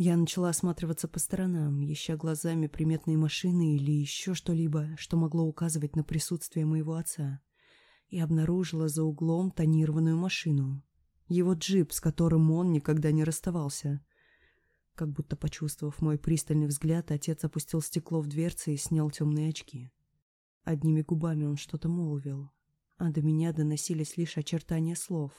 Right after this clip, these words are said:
будто он давал команду. И как только Лариса перевела пистолет на Марата, моё сердце окончательно остановилось.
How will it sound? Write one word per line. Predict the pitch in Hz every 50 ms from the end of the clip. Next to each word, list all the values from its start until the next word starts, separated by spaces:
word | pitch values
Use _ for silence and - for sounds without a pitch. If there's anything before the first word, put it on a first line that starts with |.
| - _
будто | - 185 180 160 - _ - 151 - _
он | - 160 165 165
давал | 160 160 156 160 160 156
команду. | - - 175 175 160 147 143 139 139 143 139 143 139 _ _ _ _ _ _ _ _ _ _ _ _ _ _ _ _ _ _ _ _ _ _ _
И | - 151
как | - 160 151 - - - _
только | - 175 170 156 151 - -
Лариса | 156 151 156 156 160 165 156 - 160 151
перевела | - 151 156 156 160 160 160 156
пистолет | - 151 - - 170 160 165 160 -
на | 160 151
Марата, | 151 151 151 156 165 160 - 165 151
моё | 143 147 156 165 160 151 151
сердце | - - 175 160 156 - - 156
окончательно | 151 - 160 160 - 170 160 - - 160 156 156 156
остановилось. | 151 - - 170 170 175 165 160 151 143 143 143 - -